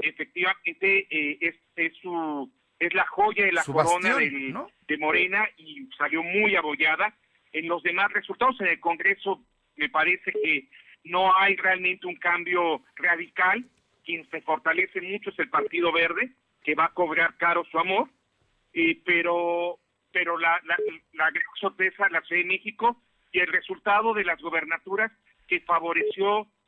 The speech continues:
Speaker 1: de una forma muy significativa a Morena. Eh, entonces, un gran triunfo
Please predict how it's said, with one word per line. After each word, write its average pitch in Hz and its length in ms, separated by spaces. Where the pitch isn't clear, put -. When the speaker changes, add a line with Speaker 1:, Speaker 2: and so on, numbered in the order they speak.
Speaker 1:
de 175 60
una 196 200
forma 190 340
muy 202 280
significativa 175 960
a 143 140
Morena. 147 560
Eh, 147 280
entonces, 180 560
un 202 240
gran 220 300
triunfo 247 540